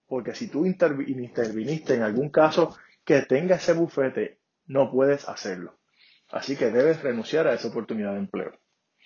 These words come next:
Así las cosas, licenciado fue empleado del departamento y luego aceptó representar a Consumidora en el mismo caso en el cual había intervenido como funcionario del departamento.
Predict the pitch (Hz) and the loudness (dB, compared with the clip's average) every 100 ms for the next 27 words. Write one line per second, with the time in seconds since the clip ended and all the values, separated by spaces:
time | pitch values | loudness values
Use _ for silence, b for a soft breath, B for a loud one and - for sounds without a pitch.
0 | B B B B B B B B B B | B B B B B B B B B B
1 | B _ _ _ - - 117 143 143 185 | B _ _ _ -4 -2 4 4 6 4
2 | 170 185 - - _ 156 170 202 185 220 | 4 -4 -12 -16 _ -4 0 0 2 2
3 | 220 214 - 160 180 160 143 151 160 143 | 2 2 2 2 2 0 2 4 4 0
4 | 123 107 101 104 127 175 156 135 123 120 | -2 -8 -10 -10 -8 -10 -8 -10 -6 -2
5 | 113 147 165 135 104 - 151 175 160 143 | 0 2 0 -2 -6 -6 -4 -4 -4 -6
6 | 131 147 151 135 160 - 190 180 147 143 | -4 0 0 0 -4 -2 -2 0 4 4
7 | 151 120 104 98 113 160 156 160 156 175 | 2 -4 -8 -8 -10 -6 -2 4 4 4
8 | 170 - 131 110 - 110 110 98 98 123 | -2 0 -2 -2 -2 -2 -2 -4 -6 -2
9 | 185 196 - 139 139 175 170 143 139 135 | 2 2 0 -14 -4 -2 -2 -2 0 0
10 | - 143 139 - 151 - 123 120 127 127 | -2 -4 -6 -6 -10 -8 -8 -4 0 0
11 | 104 - 92 90 90 104 101 92 | 0 -10 -12 -12 -8 -8 -8 -16